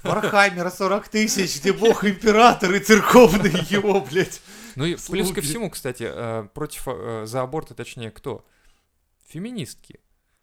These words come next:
Speaker 2: Они же тоже за аборты.
Speaker 1: Да?
Speaker 2: Да, я, правда, слышал
Speaker 1: Не,
Speaker 2: еще одну
Speaker 1: ну
Speaker 2: такую больную новость, короче, типа, она, э, сделала себе аборт, феминистка одна, потому что узнала, что беременна парнем. <laughs> Представляешь? Ну, это уже,
Speaker 1: Мгм.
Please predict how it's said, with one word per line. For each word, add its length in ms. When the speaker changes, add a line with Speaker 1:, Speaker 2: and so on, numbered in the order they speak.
Speaker 2:
Они 180
же 100
тоже 180
за 160
аборты. 360
Speaker 1:
Да? 240
Speaker 2:
Да, 180
я, 340
правда, 240
слышал 320
Speaker 1:
Не, 80
Speaker 2:
еще 100
одну 140
Speaker 1:
ну 60
Speaker 2:
такую 320
больную 400
новость, 280
короче, 380
типа, 400
она, 440
э, 720
сделала 340
себе 300
аборт, 440
феминистка 580
одна, 160
потому 320
что 320
узнала, 420
что 180
беременна 380
парнем. 480
<laughs> 480
Представляешь? 520
Ну, 120
это 100
уже, 160
Speaker 1:
Мгм. 140